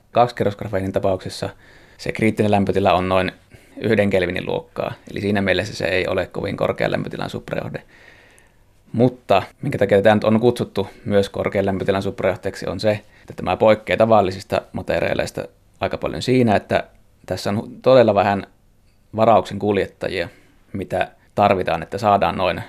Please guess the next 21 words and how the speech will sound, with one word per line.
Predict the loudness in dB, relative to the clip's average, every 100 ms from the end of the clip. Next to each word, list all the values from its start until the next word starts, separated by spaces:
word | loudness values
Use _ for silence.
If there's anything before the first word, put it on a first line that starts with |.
| -10
yhden | -4 -2 0
kelvinin | 0 0 -2 -4 -6
suprajohde. | -8 -8 -6 -6 -8
Että | -8
jos | -6
olisi | -4
tämmöinen | -4 -6 -4 -2
N | -4
S |
tavallinen | -2 2 4 4 2
suprajohde, | -2 -4 -2 0 0 -2 -4 -20 -20 _
niin | -10
niitä | -4 2
varauksen | 4 4 0 -8 -10
kuljettajia | -4 -4 -2 -4
pitäisi | 0 -2
olla | 0 -4 -4 _ _
kymmeniä | -10 -6 -4 0
tai | 2 2
satoja | 2 2 2
kertaa | 2 -2 0 0